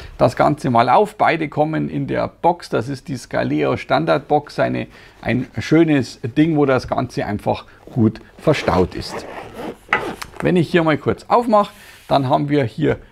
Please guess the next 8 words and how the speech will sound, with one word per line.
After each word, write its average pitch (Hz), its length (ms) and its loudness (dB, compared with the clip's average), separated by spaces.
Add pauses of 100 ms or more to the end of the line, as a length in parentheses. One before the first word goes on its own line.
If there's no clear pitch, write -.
(120)
links 156 480 -2 (240)
die - 160 -10
Ultimate 160 720 0 (260)
und 131 220 0
hier - 220 0
rechts - 560 -2 (320)
die - 180 -8
Akku. 156 520 4